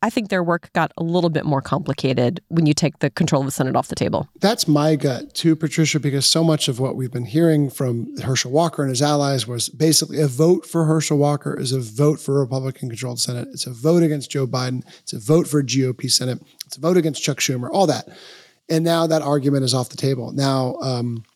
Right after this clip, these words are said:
Speaker 2: as Senator Warnock's, one of her, his fake staffers said exactly that. This means that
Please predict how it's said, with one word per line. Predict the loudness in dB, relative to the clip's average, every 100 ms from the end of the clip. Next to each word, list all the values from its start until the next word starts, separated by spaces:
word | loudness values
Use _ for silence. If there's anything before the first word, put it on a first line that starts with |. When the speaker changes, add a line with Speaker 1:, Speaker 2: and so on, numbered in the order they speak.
| -8
Speaker 2:
as | -2 2
Senator | 2 2 2 2
Warnock's, | 2 2 2 -2 -6 -6
one | -4 -4
of | -2
her, | -6
his | -6 -6 -6
fake | -4 -4 -4
staffers | -4 -2 -4 -6 -8 -6
said | -4
exactly | -2 0 -2 -4 -8
that. | -8 -10 -2
This | 0 4
means | 4 4
that | 0